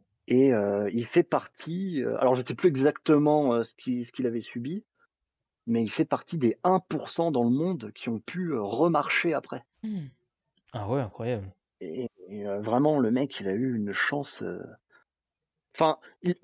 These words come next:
Speaker 1: pour moi, il est, alors, heu, au-delà des croyances, tout ça, il est né pour ça, quoi. Enfin, je veux dire, il pouv-, il,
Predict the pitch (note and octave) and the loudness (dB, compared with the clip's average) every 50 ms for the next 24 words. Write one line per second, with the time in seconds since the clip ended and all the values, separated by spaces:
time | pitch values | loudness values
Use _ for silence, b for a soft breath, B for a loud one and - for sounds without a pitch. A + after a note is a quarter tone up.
0 | E3 - - F#3 F3 F#3 G3+ G#3 F#3+ E3 D3+ C#3 C#3 C3 A2+ - - C3+ D3 C3 | -10 0 4 4 6 8 8 8 8 8 6 6 4 4 0 0 2 4 4 4
1 | B2+ C3+ B2+ A#2+ A#2+ A2+ A2+ A2+ b b b b b _ _ _ _ _ - D3 | 4 4 2 2 2 0 -4 -8 b b b b b _ _ _ _ _ -6 -2
2 | C3 C#3 C#3+ C3+ C3+ B2 - - C#3 C#3+ D3 D3 D3 - - - A#2+ - - D#3 | 2 2 2 2 0 -4 0 0 2 2 2 2 -2 -4 -8 -14 -6 0 2 2
3 | C#3 A#2+ A2+ A2+ A2+ A2 G#2+ C3 A#2 - - D3 B2 - A2+ G#2 - - A2+ G2+ | 4 4 2 0 0 -2 -2 -6 -6 -2 -2 -2 -2 -2 -8 -8 -6 -6 -6 -4
4 | G#2+ A#2+ B2+ C#3+ D3 B2+ A2 G#2 G#2 - B2+ A2+ B2 - C3+ B2 B2 B2 A#2+ A2+ | -6 -6 -4 -4 -4 -4 -4 -8 -8 -8 -10 -10 -8 -8 -8 -8 -8 -8 -10 -10
5 | G#2+ G2 A2+ | -10 -12 -16